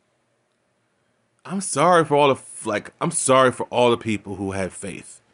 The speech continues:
that it would be better. I, I truly am sorry for that, because this show had such a following, more so than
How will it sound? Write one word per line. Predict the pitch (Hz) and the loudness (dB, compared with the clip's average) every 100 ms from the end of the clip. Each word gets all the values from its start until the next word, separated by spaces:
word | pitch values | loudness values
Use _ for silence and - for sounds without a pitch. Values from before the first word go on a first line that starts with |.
| _ _ _ _ _ _ _ | _ _ _ _ _ _ _
that | 101 95 87 - _ _ _ _ _ _ _ - | -8 -8 -8 -14 _ _ _ _ _ _ _ -12
it | 107 | -8
would | 101 | -6
be | 95 | -6
better. | 95 87 73 _ | -6 -8 -12 _
I, | 107 135 - | 2 2 2
I | 131 | 0
truly | 120 - 123 120 110 | 0 -4 -2 0 0
am | 95 | -2
sorry | 82 - - - 113 101 95 76 60 _ _ _ _ _ _ | -6 -12 -10 -8 -4 -2 -2 -6 -18 _ _ _ _ _ _
for | _ 113 | _ -10
that, | 98 92 78 85 | -8 -10 -14 -14
because | 101 101 110 104 95 - _ _ _ _ _ _ _ _ _ | -14 -4 -2 -2 -4 -8 _ _ _ _ _ _ _ _ _
this | - 113 151 | -6 -4 -2
show | - - - 127 113 90 90 - _ _ _ _ _ _ _ _ _ _ | -2 -2 0 2 2 0 -10 -18 _ _ _ _ _ _ _ _ _ _
had | 117 107 | -8 -4
such | - - | -6 -4
a | |
following, | 131 - 123 127 117 104 98 | -8 -4 2 4 4 2 -2
more | 95 107 123 | -2 0 0
so | - 120 | 2 0
than | 104 | 0